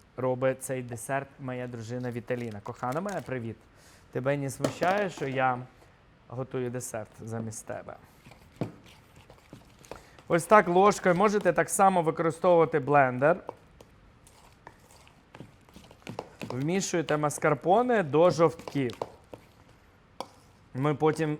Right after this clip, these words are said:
разом будемо з вершками це збивати, тому не обов'язково, щоб це було прям дуже сильно однорідно.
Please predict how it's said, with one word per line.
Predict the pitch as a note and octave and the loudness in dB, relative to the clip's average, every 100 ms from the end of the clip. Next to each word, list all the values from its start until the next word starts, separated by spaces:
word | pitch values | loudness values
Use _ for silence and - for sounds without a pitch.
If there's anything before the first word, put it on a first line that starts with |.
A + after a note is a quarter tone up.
| - | 0
разом | C#3 C#3 D#3+ D#3+ | 2 4 2 2
будемо | D#3 D3+ D3+ | 2 0 0
з | C3 | 0
вершками | D3+ C#3+ - D#3+ D3 | 0 0 2 2 2
це | C#3 D3+ C3+ | -2 -4 -4
збивати, | B2 C3+ C3+ D#3+ G#3 | -2 0 2 0 0
тому | - D3+ D3 E3+ F#3+ C#3+ | -2 -2 -2 -4 -4 -6
не | C3+ | -2
обов'язково, | C#3 C#3+ C#3+ C#3 - E3 F#3 | 0 0 0 -4 0 0 2
щоб | D#3+ C#3+ - | -2 -6 -6
це | D#3+ | -4
було | D#3 D3 D3 D3 - - - | 0 2 2 0 -8 -20 -20
прям | - C3+ C3+ | -6 -4 -2
дуже | C3 D#3+ E3+ D#3+ | -2 0 0 -4
сильно | - D#3 D#3 D3 | -2 -2 0 -2
однорідно. | C3 C3 C#3 C#3+ C3 A2+ G#2 | -2 -4 -2 -2 -2 -4 -8